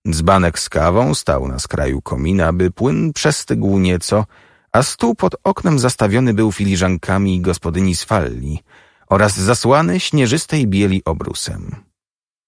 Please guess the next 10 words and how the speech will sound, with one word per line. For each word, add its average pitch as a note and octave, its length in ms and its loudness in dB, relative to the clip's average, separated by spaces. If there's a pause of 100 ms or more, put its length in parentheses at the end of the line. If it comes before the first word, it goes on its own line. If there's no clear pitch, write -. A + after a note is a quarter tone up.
(360)
Katarzyna E3+ 480 2
leżała G2 460 0
w - 100 -10
łóżku, D2+ 380 -4
zaś E2 300 0
dwie E2+ 300 2
przybyłe G2+ 500 2
z - 60 -8
pomocą G#2+ 440 0
niewiasty F2+ 600 -2